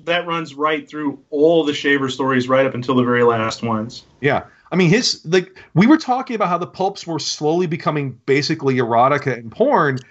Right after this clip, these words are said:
Speaker 2: His stuff had to be massively tamped down to make it into the pages.
Speaker 1: Well, he has, in the story, he has a wife that lives with him in the cave who's very like the woman that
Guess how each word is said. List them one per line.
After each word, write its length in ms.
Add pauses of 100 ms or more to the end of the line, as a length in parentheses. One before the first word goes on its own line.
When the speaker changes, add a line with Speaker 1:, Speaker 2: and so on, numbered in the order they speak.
(800)
Speaker 2:
His 240
stuff 260
had 240
to 60
be 140
massively 760
tamped 640
down 680 (640)
to 120
make 300
it 100
into 240
the 80
pages. 640 (360)
Speaker 1:
Well, 160
he 180
has, 360
in 160
the 80
story, 460
he 100
has 200
a 80
wife 580
that 180
lives 180
with 120
him 120
in 60
the 80
cave 520
who's 240
very 360
like 380
the 160
woman 400
that 220